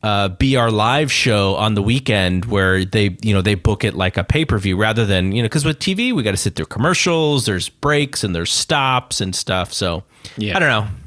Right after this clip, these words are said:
Speaker 2: That, I would have kept it its own event, definitely. Um, maybe the Fyter Fest is gonna be, like, their Clash of Champions, so maybe it's gonna be, you know,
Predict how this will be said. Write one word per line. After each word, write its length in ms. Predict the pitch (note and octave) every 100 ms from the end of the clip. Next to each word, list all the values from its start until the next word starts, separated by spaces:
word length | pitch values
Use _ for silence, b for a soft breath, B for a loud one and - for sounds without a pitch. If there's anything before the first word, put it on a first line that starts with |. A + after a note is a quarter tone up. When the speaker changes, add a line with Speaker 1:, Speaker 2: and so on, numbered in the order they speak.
| - _ _ -
Speaker 2:
That, 280 | D3+ E3 -
I 80 |
would 140 | E3+ F3
have 120 | B2
kept 200 | A2 -
it 80 | G2
its 100 | F2+
own 120 | F#2+
event, 540 | F2+ F2+ F2+ - - - _ _ -
definitely. 520 | G2 - F2+ F2 F2+ _ b b b b b
Um, 440 | F#2+ F2 E2+ E2+ -
maybe 200 | G2+ B2
the 80 | C3+
Fyter 240 | - B2+ B2
Fest 240 | B2 A2+
is 80 | A2
gonna 160 | G#2+
be, 100 | G2+
like, 160 | G2+ F#2+
their 140 | G2
Clash 400 | G2 - G2+ G#2
of 60 | F#2+
Champions, 580 | - G2+ C#3 F3 F#3 F3
so 100 | A#2+
maybe 260 | A2+ A2+
it's 200 | A2 -
gonna 180 | - G#2+
be, 460 | G#2 G#2 G2 F#2+ - B B B B B B B B _ _ -
you 120 | C3
know, 120 | -